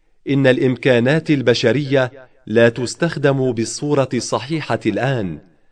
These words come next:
فتضيع الطاقات وتذهب سدى، وكذلك هي الطاقات الطبيعية. إن هذه الظواهر كافة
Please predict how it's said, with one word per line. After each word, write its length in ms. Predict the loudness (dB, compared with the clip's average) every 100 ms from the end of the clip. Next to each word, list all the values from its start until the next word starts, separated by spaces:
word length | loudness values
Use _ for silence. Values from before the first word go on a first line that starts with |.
| _ _ _
فتضيع 760 | -4 -2 2 2 2 -2 0
الطاقات 640 | -2 2 2 2 0 -2 0
وتذهب 760 | 0 0 0 -2 0 0 -2 -6
سدى، 440 | -6 -4 -4 -6 -14 _ _ _ _ _ _ _ _ 0
وكذلك 760 | 2 4 2 4 2 2 2
هي 260 | 2 4 2
الطاقات 640 | 2 2 2 2 -4 -4
الطبيعية. 840 | -8 -4 -2 0 -2 -2 -4 -4 -6 -14 _ _ _ _ _ -4
إن 200 | 0 4
هذه 520 | 4 4 2 2 2
الظواهر 720 | 2 4 4 6 2 2 4 2
كافة 580 | 2 0 0 0 0